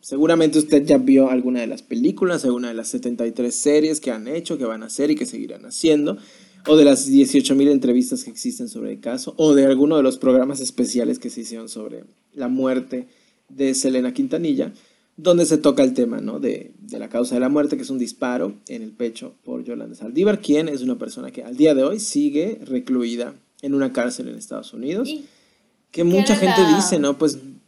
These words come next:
Speaker 1: vive mejor en la cárcel que si estuviera fuera,
Speaker 2: Sí.
Speaker 1: ¿no?
Speaker 2: O sea, porque de vez en cuando van y le preguntan, "Oye, cuéntanos otra vez la parte de tu historia", y le han de dar sus pesitos y pues está tranquila. O sea, y lo peor de,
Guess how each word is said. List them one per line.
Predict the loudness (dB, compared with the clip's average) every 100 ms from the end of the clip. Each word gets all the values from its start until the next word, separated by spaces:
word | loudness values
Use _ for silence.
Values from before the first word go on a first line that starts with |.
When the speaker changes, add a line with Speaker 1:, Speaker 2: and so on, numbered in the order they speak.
| _ _
Speaker 1:
vive | 0 4 6
mejor | 6 4 4
en |
la | 2 2
cárcel | 2 2 -2
que | 0 -2
si |
estuviera | 2 4 6 4 2 -2
fuera, | 2 2 4 -2
Speaker 2:
Sí. |
Speaker 1:
¿no? | -6 -8
Speaker 2:
O | -12 _ _ _ _ _ _
sea, | -8
porque | -6 -2
de | 0
vez | 0 -2
en | -2
cuando | -4 -2
van | -4 -4
y | -4
le | -6
preguntan, | -4 -6 -4 -8 -10 -12
"Oye, | -12 -12
cuéntanos | -12 -10 -10 -10 -10
otra | -12 -8 -8
vez | -8
la | -10
parte | -12 -10 -10
de |
tu | -12
historia", | -16 -10 -8 -8 -8
y |
le | -10
han | -8
de |
dar | -10 -10
sus | -16
pesitos | -18 -12 -12 -12 -12
y | -10
pues | -10
está | -12 -14 -12
tranquila. | -12 -12 -14 -16 _ _ _
O |
sea, | -10 -8
y | -6
lo | -6
peor | -6
de, | -8 -8 -12